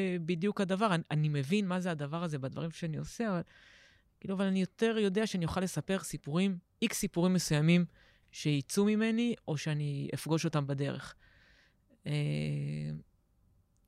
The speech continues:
אז הם יודעים שאני, כן, ש-, שזה הדבר שאני,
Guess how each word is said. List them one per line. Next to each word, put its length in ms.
אז 160
הם 140
יודעים 340
שאני, 1080
כן, 180
ש-, 160
שזה 440
הדבר 280
שאני, 800